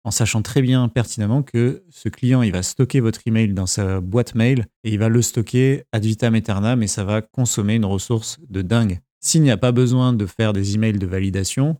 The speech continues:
n'en faites pas. C'est aussi un des rôles du développeur de savoir ce qui est plus énergivore ou pas et de conseiller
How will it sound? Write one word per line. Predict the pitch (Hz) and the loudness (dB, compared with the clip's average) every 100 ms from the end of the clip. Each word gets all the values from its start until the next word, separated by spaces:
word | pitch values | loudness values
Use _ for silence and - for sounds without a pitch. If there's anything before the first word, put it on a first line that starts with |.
| - | -4
n'en | 101 127 | 0 2
faites | 156 135 | 0 -2
pas. | 135 123 _ _ _ | -4 -6 _ _ _
C'est | - 107 | -6 0
aussi | 113 135 - 151 147 147 | 2 4 2 2 0 -2
un | - 120 | 0 2
des | 113 113 | 4 2
rôles | 110 127 127 110 95 _ | 2 2 0 -2 -6 _
du | 113 107 | -8 -6
développeur | 104 101 110 101 139 165 | -2 0 0 0 0 0
de | 117 | 0
savoir | 101 120 113 123 110 | -2 0 0 0 -4
ce | |
qui | - - 95 | -12 -8 -8
est | |
plus | - - 139 | -8 -2 2
énergivore | 135 127 113 117 113 117 110 95 - | 2 2 0 -2 0 0 0 -4 -6
ou | 101 | -2
pas | 113 151 165 - | 0 -2 -4 -2
et | 117 | -2
de | 101 | -2
conseiller | - 147 - 139 131 135 135 - | 0 0 2 0 2 2 0 -2